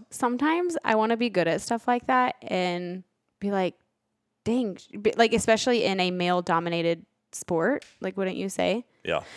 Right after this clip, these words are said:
Speaker 1: That there are times where I'm like, as a female, I would love to, like, be good and to be viewed as that, which is probably very self-centered. <laughs> But then there's other times where I'm like, I could care less and I want Dan to kill it and I wanna, like, stand next to him and,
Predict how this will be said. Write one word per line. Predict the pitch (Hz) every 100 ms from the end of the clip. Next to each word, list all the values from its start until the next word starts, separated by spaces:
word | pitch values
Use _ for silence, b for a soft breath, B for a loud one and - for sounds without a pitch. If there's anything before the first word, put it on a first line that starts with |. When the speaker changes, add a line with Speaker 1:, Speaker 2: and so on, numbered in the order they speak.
| B -
Speaker 1:
That | 196 208 190 - - _ _ -
there | 220 208
are | - 190 202
times | 202 202 190
where | 190
I'm | 180
like, | 180 -
as | 190 185 190
a | 190
female, | 185 180 175 -
I | 180
would | 185
love | 180 170 165 160
to, | 180
like, | 156 - - _ 185
be | 202 190
good | 175 170 127 190 196 - -
and | 180
to | -
be | 180 185
viewed | 170 170 170
as | 208
that, | 226
which | 202 196
is | 180 175
probably | - 190 175 190 196 208 214 - _ _
very | 196 180 185
self-centered. | 170 180 - 175 196 294 277 - -
<laughs> | - -
But | 269 269
then | 294
there's | 320
other | 269 240
times | 269 262
where | 254
I'm |
like, | 240 226 -
I | 226
could | 302 -
care | 214 196
less | 165 180 -
and | 190
I |
want | 196 196
Dan | 190 185 185
to |
kill | - 180 180
it | 190
and | 185
I | 180
wanna, | 180 175 156
like, | 175
stand | - 190 175
next | 175 -
to | 208
him | 185 185 185
and, | - 170 170